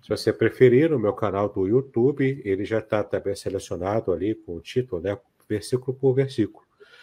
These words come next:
Tem uma playlist, inclusive, no meu canal, que você pode acessar lá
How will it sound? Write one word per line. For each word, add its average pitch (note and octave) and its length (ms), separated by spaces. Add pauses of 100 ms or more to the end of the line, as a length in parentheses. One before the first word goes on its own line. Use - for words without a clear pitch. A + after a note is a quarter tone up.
(480)
Tem G#2 120
uma A2 160
playlist, C3 640
inclusive, F#2+ 560
no F#2 100
meu F#2 120
canal, F#2 360
que - 160
você - 140
pode F2+ 240
acessar G#2+ 440
lá G2+ 380